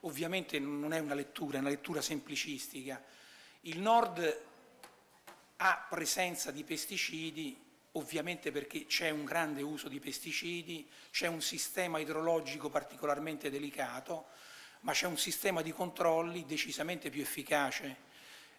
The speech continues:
Man mano che, eh, si mette a punto un monitoraggio efficace nelle altre aree del paese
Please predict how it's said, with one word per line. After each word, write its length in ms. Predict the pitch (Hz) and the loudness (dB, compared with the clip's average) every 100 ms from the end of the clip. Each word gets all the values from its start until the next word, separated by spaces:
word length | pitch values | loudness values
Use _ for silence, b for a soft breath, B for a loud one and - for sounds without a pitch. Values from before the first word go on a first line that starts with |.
| - | -12
Man 320 | 151 180 180 | 0 2 4
mano 720 | 180 202 208 208 185 160 - - | 4 6 6 6 2 0 -2 -8
che, 340 | - 180 151 - | -2 0 -2 -6
eh, 500 | 139 131 127 120 117 120 - B B B B _ _ _ | -8 -6 -6 -10 -14 -18 -20 B B B B _ _ _
si 560 | - - - 190 175 - - _ _ _ _ _ _ _ _ _ - - | -6 -2 0 0 -4 -6 -18 _ _ _ _ _ _ _ _ _ -20 -10
mette 360 | 170 185 180 170 | -2 0 2 0
a 40 | |
punto 480 | 160 196 196 175 165 | 0 -2 -2 -2 -4
un 80 | 160 | -2
monitoraggio 580 | 165 160 180 180 170 | -4 -2 2 2 2
efficace 680 | 160 - 151 - 175 165 151 | -2 -4 -4 0 0 0 -2
nelle 240 | 143 151 175 | -2 2 4
altre 320 | 170 170 160 | 2 2 2
aree 220 | 170 160 | 4 4
del 160 | 151 156 | 0 2
paese 720 | 202 175 165 160 190 170 | 2 2 0 -2 -4 -6